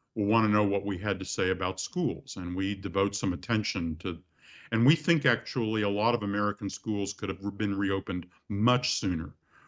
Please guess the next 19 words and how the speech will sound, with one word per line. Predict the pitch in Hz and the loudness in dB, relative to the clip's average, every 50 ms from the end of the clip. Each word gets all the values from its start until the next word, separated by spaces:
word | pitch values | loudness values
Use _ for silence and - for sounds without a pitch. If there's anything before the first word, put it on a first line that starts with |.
| _ - | _ -4
with | 104 101 95 98 - | -2 -2 -2 -2 -4
toolkits | - - 139 123 120 117 110 - - 117 110 104 104 - - - | -2 2 4 6 6 6 4 2 0 2 2 2 2 -2 -6 -2
that | - 101 98 - | 0 0 0 0
were | 95 90 95 101 110 | 0 -2 -2 0 0
actually, | 107 - - - - 110 95 98 95 92 - - - - - - - | -2 -2 -4 -4 -4 -2 0 0 -2 -2 -4 -8 -20 -20 -20 -20 -4
could | - 151 147 | 2 4 4
have | 143 135 107 | 4 4 4
been | 117 113 104 | 2 0 0
developed | 98 104 95 101 101 101 98 98 98 - - - - | 0 -2 -4 -4 -2 -2 -2 -2 -4 -6 -10 -10 -6
and | 107 98 95 | -4 -4 -4
available | 92 85 98 98 98 98 95 92 92 92 | -2 -2 -2 0 0 0 -2 -4 -4 -6
by | 90 92 90 90 92 | -4 -4 -2 -2 -2
the | 87 92 87 | -4 -6 -6
fall | - - 110 104 104 98 | -4 0 0 0 0 0
semester | - - 107 95 95 92 - - 104 | -2 -2 -2 -2 -2 -4 -4 -6 -6
of | 87 80 | -6 -8
twenty | - - - 101 95 87 | -10 -10 -6 -4 -4 -4
twenty. | 80 - - 101 92 85 80 76 - _ _ _ _ _ _ _ _ _ _ - - - - _ _ - | -6 -6 -8 -6 -6 -6 -6 -8 -12 _ _ _ _ _ _ _ _ _ _ -20 -20 -20 -20 _ _ -10
Um, | 90 85 85 82 82 | -6 -6 -4 -4 -6